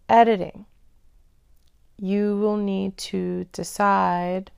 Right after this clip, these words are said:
where you're going to edit your podcast, because let's be honest, you might cough, you might sneeze, or like me,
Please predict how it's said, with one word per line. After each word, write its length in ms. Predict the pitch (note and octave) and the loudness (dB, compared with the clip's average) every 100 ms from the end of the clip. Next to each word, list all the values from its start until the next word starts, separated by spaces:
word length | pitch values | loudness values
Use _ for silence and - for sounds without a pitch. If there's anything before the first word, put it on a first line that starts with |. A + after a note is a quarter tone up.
| _ - - _ _ - - _ _ _ | _ -20 -20 _ _ -20 -20 _ _ _
where 260 | - G#3 G#3+ | 0 4 4
you're 160 | G#3 G#3+ | 4 0
going 280 | G#3+ G3+ | 0 0
to 200 | G3+ A3 - | -2 -4 0
edit 340 | - F#3+ G3 - | 2 2 0 -2
your 80 | G#3+ | -4
podcast, 760 | - F#3+ B3+ - - - - | 4 4 4 0 -2 -2 -8
because 420 | A3 - A3+ A3 B3 | -10 -4 -2 -2 -6
let's 200 | A#3 - | -8 -8
be 160 | G#3 | -6
honest, 480 | - G#3 G#3 G#3 - | -2 -2 -2 -6 -8
you 60 | G#3 | -6
might 280 | G3+ G#3+ - | -6 -8 -2
cough, 300 | - C#4+ - | 0 0 -2
you 120 | A3+ | -6
might 300 | G#3 G3+ - | -6 -8 -12
sneeze, 400 | - A3+ G#3+ G#3 - | -8 -6 -6 -8 -6
or 160 | A#3 | -4
like 220 | A3+ G#3 G3+ | -4 -4 -6
me, 200 | F#3+ | -6